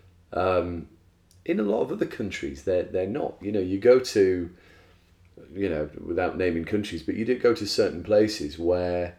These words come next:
you know, that country might be really well known for furniture design or fashion design, but the music's terrible.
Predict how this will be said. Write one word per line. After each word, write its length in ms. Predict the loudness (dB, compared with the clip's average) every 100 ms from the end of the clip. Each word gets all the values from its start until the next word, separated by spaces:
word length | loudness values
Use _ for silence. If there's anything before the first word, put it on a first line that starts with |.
| _ _ _ -6
you 80 | -2
know, 80 | 0
that 200 | 0 -4
country 300 | -6 -4 -4
might 220 | -4 -2
be 100 | -4
really 420 | -2 0 2 2
well 240 | 2 2
known 280 | 0 -2 -2
for 140 | -6 -6
furniture 480 | -2 -2 -2 -8
design 420 | -8 -6 -6 -6 -8
or 160 | -10
fashion 400 | -10 -14 -14 -14
design, 520 | -12 -10 -12 -12 -18 -20 _ _ _ _
but 80 |
the 80 | -8
music's 460 | -6 -6 -4 -6 -10
terrible. 480 | -10 -8 -8 -12